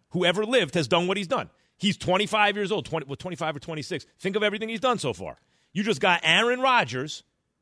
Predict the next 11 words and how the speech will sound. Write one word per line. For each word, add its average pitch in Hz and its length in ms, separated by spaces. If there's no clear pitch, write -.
If 131 200
you 214 140
get 160 280
Lamar, 120 720
what 165 240
would 202 140
that 214 180
mean? 202 180
Here's 269 200
Julian 240 440
Love 226 320